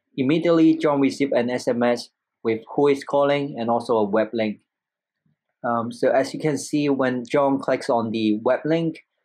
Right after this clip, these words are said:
it does not redirect to any external application, and it brings John to the web browser. So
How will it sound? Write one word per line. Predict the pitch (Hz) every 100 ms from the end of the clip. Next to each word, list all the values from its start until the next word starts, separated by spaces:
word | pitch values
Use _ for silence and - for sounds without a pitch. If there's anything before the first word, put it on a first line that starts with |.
| _ _ _
it | 143
does | 147 139
not | 156 -
redirect | 139 135 120 127 131 -
to | 120
any | 131 131 135 127 - -
external | - - 135 135
application, | 127 131 143 135 135 147 143 135 _ _ _ _ _ _
and | 120 117 113 110 -
it | 117 - _ _ _ _ _ _ _ _
brings | 147 147 143 139 139
John | 143 131 127
to | 110 120
the | 104 104
web | 101 - -
browser. | 117 120 156 170 - _ _ _ _ _
So | - 120 113 107